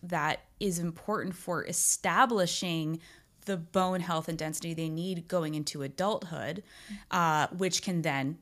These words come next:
down the road, really cause issues. And so I think even for, you know,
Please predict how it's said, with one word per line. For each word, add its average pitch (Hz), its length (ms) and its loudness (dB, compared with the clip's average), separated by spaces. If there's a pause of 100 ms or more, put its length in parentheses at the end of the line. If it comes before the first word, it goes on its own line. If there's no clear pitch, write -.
down 156 220 0
the 156 100 -2
road, 160 440 0
really 165 240 0
cause 139 400 -6
issues. 165 540 -4
And 165 100 -2
so 160 240 2 (300)
I 214 100 2
think 254 180 4
even 226 280 2
for, 180 560 4
you 214 100 -2
know, 160 220 0